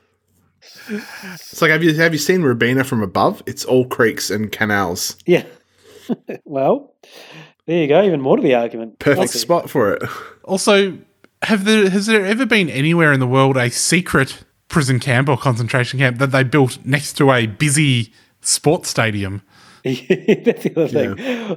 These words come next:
Speaker 2: Like, a sports stadium is also probably pretty well designed to keep a lot of people in
Speaker 1: Yeah.
Speaker 2: quite easily. But no, the rail yard with no infrastructure, <laughs>
Speaker 1: Yeah.
Speaker 2: that's where we're gonna do it.
Speaker 1: It's probably all underground, mate.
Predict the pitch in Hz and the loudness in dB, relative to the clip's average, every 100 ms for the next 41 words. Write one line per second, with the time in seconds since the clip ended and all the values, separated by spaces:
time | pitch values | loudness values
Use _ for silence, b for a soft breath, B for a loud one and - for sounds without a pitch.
0 | 220 180 - - _ b b b - 180 | 0 0 0 -18 _ b b b -4 -2
1 | 220 233 233 196 185 147 151 160 143 131 | 2 2 4 2 4 2 0 2 0 0
2 | - _ - 151 156 156 147 135 131 127 | -6 _ 0 2 2 0 -2 2 4 4
3 | 120 117 117 113 - - 131 _ 120 113 | 0 -2 -2 -6 -10 -6 -6 _ -8 -4
4 | 113 117 117 107 110 165 247 _ _ _ | -4 -2 -4 -2 -4 -4 -10 _ _ _
5 | 113 98 85 - - 120 120 123 127 165 | -4 -4 -6 -6 0 2 2 0 2 2
6 | 240 _ _ _ _ _ _ - 156 151 | 0 _ _ _ _ _ _ -4 -2 2
7 | 131 123 135 143 147 131 123 123 120 123 | 2 2 4 4 4 4 2 0 -4 -2
8 | 135 127 123 127 135 - - 175 160 - | 0 0 -4 -2 -2 0 -2 0 -2 -6
9 | _ - 131 156 196 160 151 151 151 120 | _ -4 -2 2 2 4 4 2 2 0
10 | 131 - _ _ _ _ _ _ _ _ | -2 -4 _ _ _ _ _ _ _ _
11 | _ _ _ - - 127 110 95 98 127 | _ _ _ -20 -8 -4 -4 -4 -6 -6
12 | 123 95 90 87 92 | -6 -8 -8 -12 -14